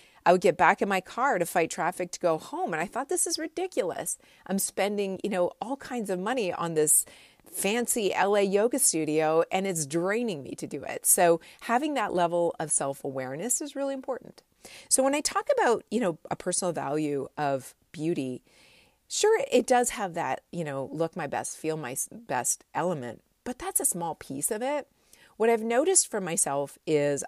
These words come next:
I am far more productive and calm and centered. I am, um, most inclined to be in my, my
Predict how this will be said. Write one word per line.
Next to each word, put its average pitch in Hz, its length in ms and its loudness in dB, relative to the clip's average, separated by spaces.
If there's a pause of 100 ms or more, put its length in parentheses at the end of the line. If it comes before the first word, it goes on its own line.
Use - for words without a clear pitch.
I 247 140 -6
am 160 200 -6 (180)
far 196 360 -2
more 165 160 -4
productive 196 840 -6 (380)
and 123 420 -4
calm 190 640 -2
and 139 160 -4
centered. 170 680 0 (320)
I 151 140 0
am, 143 360 -2 (120)
um, 131 420 -6
most 160 400 2
inclined 156 640 -4
to 165 80 -4
be 160 120 -6
in 143 140 -8
my, 123 300 -8
my 120 240 -8